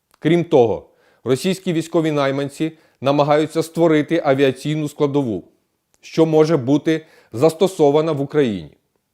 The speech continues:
Проте ефективність та навченість льотчиків, які використовують різні модифікації Мі вісім,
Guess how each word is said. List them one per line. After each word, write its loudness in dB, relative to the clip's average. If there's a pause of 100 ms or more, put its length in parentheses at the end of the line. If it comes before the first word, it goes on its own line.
(140)
Проте 2 (240)
ефективність -2
та 2
навченість 0
льотчиків, -4 (300)
які 0
використовують 0
різні -2
модифікації -2
Мі -6
вісім, -10